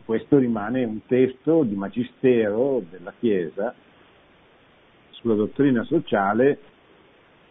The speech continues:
che, eh, ha come scopo quello di raccogliere un po' l'insegnamento di tutte le encicliche sociali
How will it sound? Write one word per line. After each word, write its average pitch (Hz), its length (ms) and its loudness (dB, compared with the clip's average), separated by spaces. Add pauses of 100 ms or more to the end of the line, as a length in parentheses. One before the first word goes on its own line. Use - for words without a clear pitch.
(680)
che, 143 420 4
eh, 113 560 -2
ha 139 180 0
come 143 260 0
scopo 143 460 0
quello 131 340 0
di 117 160 0
raccogliere 117 680 0
un 101 160 -6
po' 135 160 0
l'insegnamento 113 1080 -2
di 98 200 -6
tutte 151 360 0
le 98 260 -2
encicliche 95 840 -6
sociali 92 680 -6